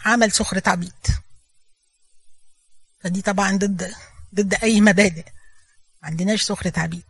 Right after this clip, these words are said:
وعمل إيه تاني؟ مع حرام راح إدى حرام كم مدينة؟ اتنين وعشرين مدينة إداهم هدية كده لحرام، وحرام إداله ذهب. فكان بي إيه؟ بيتبادل ميراث آبائه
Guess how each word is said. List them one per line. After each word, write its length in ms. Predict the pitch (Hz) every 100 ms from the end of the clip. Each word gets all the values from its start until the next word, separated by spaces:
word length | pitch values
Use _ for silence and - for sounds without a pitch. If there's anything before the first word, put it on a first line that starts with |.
| -
وعمل 420 | 180 202 269 240
إيه 100 | 226
تاني؟ 340 | 220 226 226 226
مع 260 | 262 294
حرام 460 | 233 233 240 320 359 - - 233
راح 220 | - 277
إدى 160 | 254
حرام 300 | 254 254 262
كم 200 | 254 247
مدينة؟ 380 | 240 220 254 262 - - - - - - 240
اتنين 300 | - 262 302
وعشرين 380 | 220 - 277
مدينة 340 | 262 220 226 214
إداهم 300 | 196 226 220
هدية 220 | 220 220
كده 220 | 208 202
لحرام، 400 | 190 - 175 180 - - - - _ - - _ -
وحرام 320 | - 196 220
إداله 300 | 208 185 196
ذهب. 240 | 180 175 - - - - _ - - _ - -
فكان 260 | 170 - 233
بي 80 | 220
إيه؟ 340 | 208 226 233 - - - - - - - - _ _ - - - - -
بيتبادل 720 | 196 - 208 254 294 311 339 - - - - -
ميراث 720 | 214 226 254 320 - - - - - - -
آبائه 320 | 220 269 -